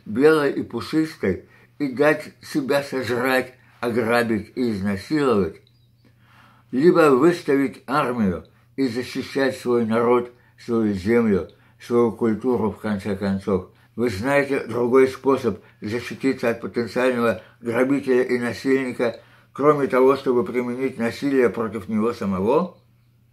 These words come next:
Я не знаю. И в этот момент всё станет на свои места, с головы на ноги. Потому что идеализм хорош только тогда, когда тебе есть что кушать,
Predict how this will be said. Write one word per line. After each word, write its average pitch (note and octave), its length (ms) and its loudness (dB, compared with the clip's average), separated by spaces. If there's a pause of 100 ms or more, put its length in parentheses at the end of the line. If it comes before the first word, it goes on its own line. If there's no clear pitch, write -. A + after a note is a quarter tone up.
Я G#2 240 0
не G2 140 -2
знаю. F2+ 500 -6 (1120)
И A#2 60 -2
в A#2+ 80 6
этот C3 280 2
момент A#2 480 -2 (420)
всё D3 500 4
станет A2+ 600 -2
на F#2+ 120 -8
свои G2+ 300 -2
места, F2+ 560 -6 (420)
с G#2 120 -10
головы A2+ 640 2 (100)
на G#2+ 200 0
ноги. F2+ 360 -6 (920)
Потому A#2 420 -2
что B2+ 220 0
идеализм A2+ 800 2
хорош A2+ 400 0
только G#2 340 -2
тогда, G2 640 -2 (580)
когда G#2 320 -2
тебе G2+ 300 0
есть G2 500 -2
что - 260 -6
кушать, F#2+ 520 -6